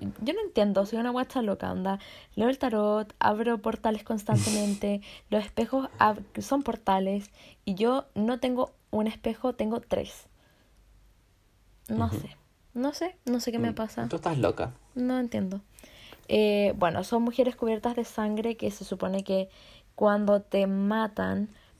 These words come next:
Speaker 1: eh, te arrancan los ojos. Por lo general, las personas mentirosas o personas que tienen secretos o que son veleidosas y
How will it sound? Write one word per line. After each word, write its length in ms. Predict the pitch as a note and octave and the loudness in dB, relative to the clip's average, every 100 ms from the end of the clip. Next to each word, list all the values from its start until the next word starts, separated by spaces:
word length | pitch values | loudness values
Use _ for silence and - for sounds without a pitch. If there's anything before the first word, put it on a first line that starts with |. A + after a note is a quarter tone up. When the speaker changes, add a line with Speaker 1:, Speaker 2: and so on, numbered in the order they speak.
| - | -4
Speaker 1:
eh, 200 | G3 G3 | 2 2
te 120 | G3 F3+ | 4 4
arrancan 440 | F3 F#3+ G#3 G3+ | 4 0 0 0
los 220 | G3 - | 0 -2
ojos. 420 | F#3+ - - - - | -6 -6 -14 -16 -14
Por 140 | - G#3 | 0 2
lo 80 | A#3 | 2
general, 420 | D4 C4+ C#4 C#4+ | 0 0 0 -2
las 100 | D4 | -4
personas 380 | - A#3+ B3 C4+ | -4 -2 -2 -2
mentirosas 640 | C4+ B3+ G3 - F#3+ G3+ | -4 -4 -2 -4 -2 -2
o 80 | G3 | 0
personas 380 | F#3+ - G#3 G3+ | 0 -2 -4 -2
que 200 | G#3 G3+ - - - - - | -6 -6 -12 -20 -20 -20 -2
tienen 300 | G#3+ G#3+ G#3+ | 0 2 0
secretos 680 | A3 G3 G3+ G3+ G3+ G#3 | -4 -2 0 0 2 0
o 100 | G#3+ | -2
que 100 | G3+ | -4
son 220 | G3+ G#3 G3 | -4 -2 0
veleidosas 840 | G3 G3 F#3+ G3 F3+ - F#3+ F#3 | 0 0 -2 -4 -6 -6 -4 -4
y 420 | F#3 G3 F#3 F3+ | -4 -2 -2 -2